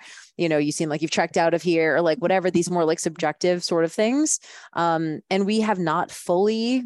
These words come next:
like, brought that in quite yet. I mean, we are, we're tr-, sort of trying to, but we haven't gotten it,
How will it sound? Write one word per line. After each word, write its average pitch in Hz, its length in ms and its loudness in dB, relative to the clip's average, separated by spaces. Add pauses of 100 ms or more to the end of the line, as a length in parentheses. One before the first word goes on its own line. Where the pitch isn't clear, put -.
like, 214 400 -2 (800)
brought 220 300 2
that 240 180 4
in 254 160 0
quite 254 220 0
yet. 262 160 2
I - 20 0
mean, 202 120 2
we 190 120 4
are, 113 100 2
we're 170 120 -2
tr-, - 240 -10
sort 180 200 2
of 170 80 -4
trying 165 360 -4
to, 208 160 0
but 170 100 0
we 165 80 0
haven't 160 260 -2
gotten 151 220 -2
it, 147 120 -6